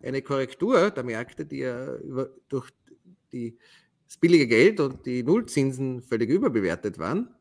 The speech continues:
äh, ist jetzt eine Korrektur auf wieder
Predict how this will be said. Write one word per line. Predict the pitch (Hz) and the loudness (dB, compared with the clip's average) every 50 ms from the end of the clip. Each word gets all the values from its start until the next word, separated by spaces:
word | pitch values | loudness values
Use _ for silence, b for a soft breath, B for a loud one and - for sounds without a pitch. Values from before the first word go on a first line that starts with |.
| _ _ _ _ _ _ _ _ _ - | _ _ _ _ _ _ _ _ _ -10
äh, | 165 156 151 151 147 - | -8 -6 -4 -4 -4 -4
ist | 147 143 - | -4 0 0
jetzt | 143 147 147 - | 0 0 2 0
eine | 151 139 147 147 147 147 143 | 0 0 0 -2 -2 -4 -4
Korrektur | - - 139 139 147 - - - - 131 139 185 226 240 - - - _ _ _ _ _ _ _ _ _ _ | -4 -2 0 0 0 -2 -6 -4 0 6 6 8 8 6 4 -2 -12 _ _ _ _ _ _ _ _ _ _
auf | - - 113 127 123 - - | -10 -6 -6 -6 -6 -6 -6
wieder | 143 143 139 143 139 139 139 135 - | -4 -2 0 0 0 0 -2 -4 -8